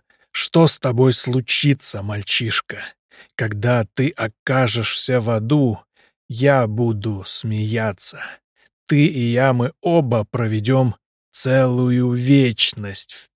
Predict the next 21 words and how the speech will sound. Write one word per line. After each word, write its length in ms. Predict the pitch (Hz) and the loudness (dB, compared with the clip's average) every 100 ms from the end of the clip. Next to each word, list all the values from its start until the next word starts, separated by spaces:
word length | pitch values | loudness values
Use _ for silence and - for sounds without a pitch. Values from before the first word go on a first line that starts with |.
| _ | _
пекле. 560 | 135 110 - - - - _ _ _ _ _ | -2 -2 -6 -12 -14 -16 _ _ _ _ _
С 140 | - | -6
того 320 | 131 123 123 | -2 2 2
момента, 760 | 120 120 127 120 104 - - - _ _ _ - | 2 2 2 2 -2 -6 -16 -18 _ _ _ -2
как 300 | 123 - _ | -2 -2 _
я 480 | 127 113 120 101 104 | -6 0 2 2 -4
умру, 580 | 113 110 117 135 113 - _ _ _ _ | -4 -2 4 4 4 -2 _ _ _ _
твои 320 | 151 151 127 | 2 4 4
дни — 480 | 113 117 113 101 95 _ | 2 0 0 -2 -8 _
сочтены". 1040 | - - 113 - - - 127 127 127 110 85 - _ _ _ _ _ _ _ _ _ | -10 -4 -2 -2 -4 0 0 2 0 0 -6 -12 _ _ _ _ _ _ _ _ _
Конор 380 | 131 123 120 - _ _ - | 2 2 0 -2 _ _ -6
открыл 580 | 120 - - 127 123 107 | -6 -6 0 2 4 2
было 340 | 135 127 117 | 4 4 4
рот, 380 | 123 139 135 - _ _ | 4 4 2 -6 _ _
чтобы 380 | - - 139 139 | -10 0 4 4
спросить 600 | - - 151 - 143 117 | 0 0 0 2 -2 0
мужчину, 540 | 147 - - 117 95 _ _ - | -2 0 -2 -4 -4 _ _ -4
какого 540 | 123 - 151 151 160 | -4 0 0 2 -2
чёрта 560 | - - 147 147 160 160 | -2 0 0 0 -2 -2
он 260 | - 139 156 | -2 0 0
несёт, 640 | 165 - - 160 98 - | 0 -2 -2 -4 -4 -12